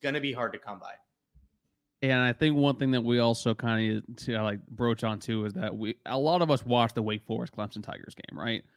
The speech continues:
Speaker 1: Yeah.
Speaker 2: Where basically that entire Clemson secondary was torched by Sam Hartman.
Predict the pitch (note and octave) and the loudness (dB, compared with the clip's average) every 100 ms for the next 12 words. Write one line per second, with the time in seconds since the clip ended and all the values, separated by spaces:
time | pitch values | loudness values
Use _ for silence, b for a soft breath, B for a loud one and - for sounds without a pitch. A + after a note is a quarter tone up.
0 | _ F#2 A#2 A#2 A2+ A2+ A2 A#2 A2+ A#2 | _ -8 0 4 6 4 4 2 2 2
1 | A#2 A#2 A#2+ A#2 B2 A2 A#2 A2 A2 A2 | 2 4 2 2 -2 -2 -2 -2 0 2
2 | G#2+ G#2+ G#2+ G#2+ - B2+ B2 A#2 G#2+ - | 2 2 0 0 -2 0 2 2 -2 -4
3 | G#2+ G#2 G2+ - - | -6 -4 -8 -8 -14